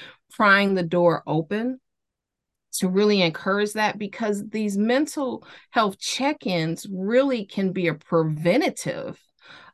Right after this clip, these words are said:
um, for things that, that may come down the line. And it's a great way to identify some things that may be going on that the person doesn't even realize. You know, sometimes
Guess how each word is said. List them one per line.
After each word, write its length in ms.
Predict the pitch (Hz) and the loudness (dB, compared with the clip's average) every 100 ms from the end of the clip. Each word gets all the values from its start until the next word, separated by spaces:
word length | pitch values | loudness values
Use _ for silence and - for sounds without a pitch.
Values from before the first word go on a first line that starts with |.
| - | 0
um, 320 | 180 170 165 | 2 4 2
for 220 | - 175 | 0 -4
things 520 | 165 202 190 185 180 | -2 0 2 2 0
that, 480 | 190 165 160 143 - | 2 4 6 2 0
that 280 | 175 156 - | 0 2 2
may 280 | 165 175 175 | 0 2 0
come 440 | - 180 170 160 | -2 -4 -2 -2
down 360 | 156 170 156 156 | 0 0 0 0
the 80 | 156 | -2
line. 500 | 170 214 208 180 170 - _ _ | -4 -2 0 0 -4 -10 _ _
And 220 | 247 285 302 | 2 4 4
it's 220 | 277 220 | 2 -4
a 40 | |
great 400 | 175 - 202 214 | -6 -2 0 0
way 220 | 196 190 | -2 -2
to 220 | 185 - 170 | -2 -4 -2
identify 1000 | 165 190 196 226 - 180 170 160 82 - - - | -2 -2 -4 -4 -2 2 2 0 -4 -10 -18 -18
some 220 | - 196 | -4 -4
things 300 | 185 208 196 | 0 0 2
that 180 | 196 131 | 2 0
may 220 | 180 180 | 0 -2
be 160 | 185 170 | -2 -4
going 300 | 185 180 180 | -2 -2 0
on 300 | 175 170 170 | 0 0 0
that 220 | 165 127 | -2 -2
the 80 | 175 | -8
person 400 | - 190 185 180 | -8 -6 -4 -4
doesn't 280 | 180 175 175 | -4 -4 -4
even 240 | 165 160 | -2 -4
realize. 840 | 175 214 269 196 - - - - | -2 0 0 -2 -6 -10 -14 -8
You 60 | 196 | -2
know, 100 | 185 | -2
sometimes 800 | 175 - 508 - 339 208 170 | 0 -2 -2 0 2 2 0